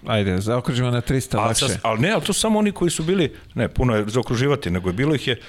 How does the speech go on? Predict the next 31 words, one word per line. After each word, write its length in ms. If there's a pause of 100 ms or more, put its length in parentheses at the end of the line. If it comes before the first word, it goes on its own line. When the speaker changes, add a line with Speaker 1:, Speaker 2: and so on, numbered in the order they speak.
(180)
Speaker 2:
to 140
su 120
samo 420
osvajači 640
zlatnih 460
medalja 420
u 300 (560)
kadetskim, 460
juniorskim, 480
U 80
dvadeset 480 (440)
i 100
reprezentativci. 600
To 100
je 60
samo, 300 (580)
sam 200
njih 300 (120)
nabrojao, 420
ove 120
druge 240
ne, 180
i 40
bilo 180
ih 120
je 60
puno, 280
puno 220
više. 260
Speaker 1:
Ok. 220 (500)
A, 100